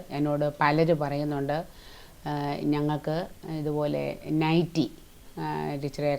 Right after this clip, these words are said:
കട്ടിങ്ങും സ്റ്റിച്ചിങ്ങും ഒക്കെ കാണിച്ചു തരുമോയെന്ന് ഒരുപാട് നാളായി പറയുന്നു."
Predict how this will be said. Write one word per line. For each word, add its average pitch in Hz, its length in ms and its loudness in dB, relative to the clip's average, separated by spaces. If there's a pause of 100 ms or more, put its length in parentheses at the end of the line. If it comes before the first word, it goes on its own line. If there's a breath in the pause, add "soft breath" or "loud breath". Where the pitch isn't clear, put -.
കട്ടിങ്ങും 139 400 -2
സ്റ്റിച്ചിങ്ങും 139 720 -4
ഒക്കെ 135 220 -2
കാണിച്ചു 135 340 -2
തരുമോയെന്ന് 135 640 -4
ഒരുപാട് 180 640 4
നാളായി 139 360 0
പറയുന്നു." 127 400 -6